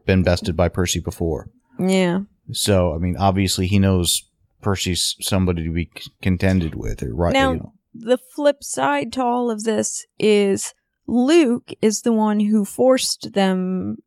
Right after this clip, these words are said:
Speaker 2: A, to do the things in the prophecy, but B, to go get the golden fleece, to bring it back.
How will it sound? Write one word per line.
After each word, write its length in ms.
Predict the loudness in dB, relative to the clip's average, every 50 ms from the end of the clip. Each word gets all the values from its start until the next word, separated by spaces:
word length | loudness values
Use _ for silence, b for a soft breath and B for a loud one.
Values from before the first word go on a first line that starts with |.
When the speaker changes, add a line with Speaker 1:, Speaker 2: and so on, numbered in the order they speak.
| _ _ -2
Speaker 2:
A, 300 | 0 2 2 4 2 0
to 140 | 0 -2 -4
do 260 | -2 -2 -2 -2 -2 -2
the 140 | -2 -4
things 480 | -4 -2 -4 -4 -2 -4 -4 -4 -2 -2
in 120 | 0 0
the 80 | -2 -2
prophecy, 640 | -2 -2 -2 -4 -4 -8 -12 -12 -10 -8 -8 -6 -4
but 140 | -4 -2 -2
B, 220 | 0 0 0 0
to 80 | -2 0
go 180 | 0 2 2 2
get 300 | 2 0 -2 -2 -2 _ -6
the 260 | -2 -2 0 0 -2 b b b b b _
golden 340 | 2 2 4 4 2 0 -2
fleece, 520 | -2 -4 -4 -4 -6 -6 -8 -10 -10 -10 -12
to 80 | -16 -12
bring 340 | -2 0 0 2 2 0 -2
it 160 | -2 -2 0
back. 500 | 0 0 0 -2 -4 -8 -12 -14 -18 -20